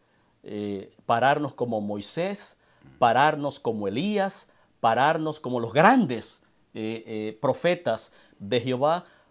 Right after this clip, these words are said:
para llamar al pueblo de parte de quién van a estar. En las iglesias tenemos que tomar la iniciativa también de forma específica. Eh, cada miembro individual debe tomar esa decisión.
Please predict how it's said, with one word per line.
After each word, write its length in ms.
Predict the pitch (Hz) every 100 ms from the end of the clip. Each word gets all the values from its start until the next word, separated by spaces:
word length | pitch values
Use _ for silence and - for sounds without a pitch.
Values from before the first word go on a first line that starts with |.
| _ _
para 640 | 131 117 117 113 110 - _
llamar 480 | 113 131 127 143 160
al 120 | 151
pueblo 520 | 143 156 127 117 120 - - _ _ _ _ _ _ -
de 200 | 113 117
parte 400 | 147 156 151 147
de 140 | 139
quién 320 | 147 151 151
van 160 | 147 156
a 20 |
estar. 420 | 139 190 175 - _ _ _ _ -
En 100 | 107
las 160 | -
iglesias 520 | 127 147 190 - 175
tenemos 280 | - 160 165
que 120 | -
tomar 400 | 156 147 160 220
la 80 | 196
iniciativa 540 | 151 139 131 156 151 147
también 420 | 135 135 156 151
de 80 | 127
forma 320 | 143 147 139
específica. 760 | 127 127 202 180 110 - - - _ _ _
Eh, 220 | 104 107
cada 300 | - 196 226
miembro 500 | 190 190 208 175 131
individual 500 | 127 127 127 139 180
debe 180 | 165 156
tomar 240 | 147 139 139
esa 140 | 127
decisión. 420 | 127 123 104 87